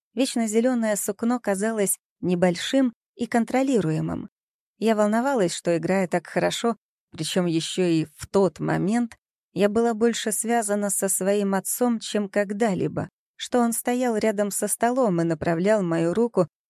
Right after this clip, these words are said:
как тогда, в моем детстве. Я попросила Филлис, чтобы бухло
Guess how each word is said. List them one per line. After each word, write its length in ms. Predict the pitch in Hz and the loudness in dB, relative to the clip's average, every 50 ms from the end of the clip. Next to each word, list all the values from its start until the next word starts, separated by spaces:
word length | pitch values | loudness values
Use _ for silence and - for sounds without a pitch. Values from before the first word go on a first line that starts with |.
| _ - | _ -2
как 240 | - 247 240 - - | 0 0 0 0 -2
тогда, 460 | 269 262 254 262 220 202 175 156 151 | -4 -2 -2 2 2 2 2 2 0
в 20 | |
моем 400 | 160 170 175 180 190 220 233 226 | 0 0 -2 -2 0 0 0 0
детстве. 540 | 196 175 160 156 - - - - - - - _ _ _ _ _ _ _ _ _ _ _ _ | 0 0 0 0 -2 -4 -6 -6 -12 -12 -12 _ _ _ _ _ _ _ _ _ _ _ _
Я 200 | - 214 233 233 | 0 2 2 2
попросила 580 | 233 208 - 214 214 214 - 247 226 214 202 196 | 2 -2 -2 0 0 0 0 -2 0 0 0 -2
Филлис, 400 | - 247 240 208 190 185 - - | 0 -2 0 0 0 0 -2 -4
чтобы 400 | - - - 196 190 180 180 170 | -8 -6 -4 -4 0 0 0 -2
бухло 500 | 170 175 180 - - 233 240 262 254 | 0 -4 -6 -4 0 2 2 2 2